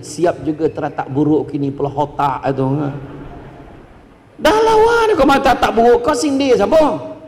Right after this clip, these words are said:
Ni cakap betul kan? Itu sebab kadang-kadang. Akhirnya, berbalik. Syukur kita tak ada masalah.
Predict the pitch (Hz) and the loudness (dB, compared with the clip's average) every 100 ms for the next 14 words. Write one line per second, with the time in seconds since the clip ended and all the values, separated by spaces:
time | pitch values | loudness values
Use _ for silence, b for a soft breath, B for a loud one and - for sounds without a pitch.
0 | - - - _ _ _ _ _ _ _ | -20 -20 -20 _ _ _ _ _ _ _
1 | _ _ _ _ - 180 202 190 - 196 | _ _ _ _ -12 -10 -8 -8 -4 -4
2 | 165 180 202 190 208 135 - - - 135 | -2 0 2 0 -4 -8 -14 -14 -10 -4
3 | 151 135 131 - 120 120 113 107 98 - | -2 -2 -4 -4 -8 -8 -8 -10 -10 -16
4 | - - - - - 110 202 226 180 180 | -20 -20 -20 -10 -8 -2 0 0 -2 -6
5 | - - - 117 123 127 - - - - | -12 -16 -10 -6 -4 -6 -8 -14 -20 -6
6 | - 359 - 330 349 330 339 - 175 135 | 0 0 0 2 2 2 -2 -4 -6 -6
7 | 139 131 131 113 | -8 -8 -10 -10